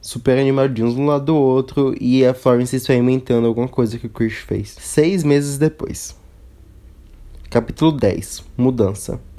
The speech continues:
Aparece uma caixa. Aparece uma imagem do Chris com várias coisas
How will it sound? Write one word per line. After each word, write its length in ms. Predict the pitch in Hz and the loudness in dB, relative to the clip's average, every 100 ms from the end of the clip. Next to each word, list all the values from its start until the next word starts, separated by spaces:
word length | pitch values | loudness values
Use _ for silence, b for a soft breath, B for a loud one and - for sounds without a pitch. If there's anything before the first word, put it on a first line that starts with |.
| - - | -18 -10
Aparece 520 | 143 117 113 117 135 | -2 2 2 0 0
uma 120 | 123 | -2
caixa. 680 | 123 127 107 120 135 - 277 - - | 0 2 2 0 -2 -6 -8 -10 -6
Aparece 400 | 110 123 123 147 | 2 4 4 4
uma 80 | 143 | 4
imagem 580 | 135 127 143 151 180 180 B B B | 4 4 4 2 0 -2 B B B
do 240 | 123 127 123 | 0 2 2
Chris 580 | - 135 139 170 - - - - - - | 4 4 4 2 -4 -12 -18 -20 -20 -6
com 920 | - 131 123 120 117 110 104 107 117 | 0 2 4 2 2 2 0 0 0
várias 320 | 120 117 147 - | 2 2 0 0
coisas 480 | 131 120 147 156 | 2 2 2 -4